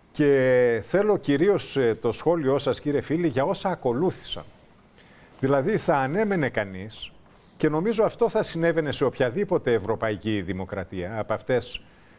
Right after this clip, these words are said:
με τις οποίες, ε, είμαστε μαζί στην Ευρωπαϊκή Ένωση, θα ανέμενε κανείς το πολιτικό σύστημα ενωμένο να αντιμετωπίσει αυτή την, ε, την είδηση. Θα ανέμενε να σχολιάσουν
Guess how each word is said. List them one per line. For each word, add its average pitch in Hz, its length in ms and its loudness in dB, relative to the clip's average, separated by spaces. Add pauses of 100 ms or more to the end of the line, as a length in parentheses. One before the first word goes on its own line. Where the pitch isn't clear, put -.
(120)
με 123 140 -2
τις 123 220 -6
οποίες, 127 580 0
ε, 104 320 0
είμαστε 120 320 -2
μαζί 120 340 -2
στην 107 200 -8
Ευρωπαϊκή 92 500 -6
Ένωση, 92 480 -6 (760)
θα - 180 -6
ανέμενε 135 460 -2
κανείς 104 480 -8 (300)
το 131 120 0
πολιτικό 131 460 -2
σύστημα 175 460 0
ενωμένο 143 800 0 (560)
να 143 200 0
αντιμετωπίσει 123 920 -2 (1300)
αυτή 165 340 -4
την, 175 260 -2
ε, 165 640 -4
την 170 180 0
είδηση. 101 520 -4 (960)
Θα - 180 -2
ανέμενε 185 500 0
να 175 140 2
σχολιάσουν 175 840 0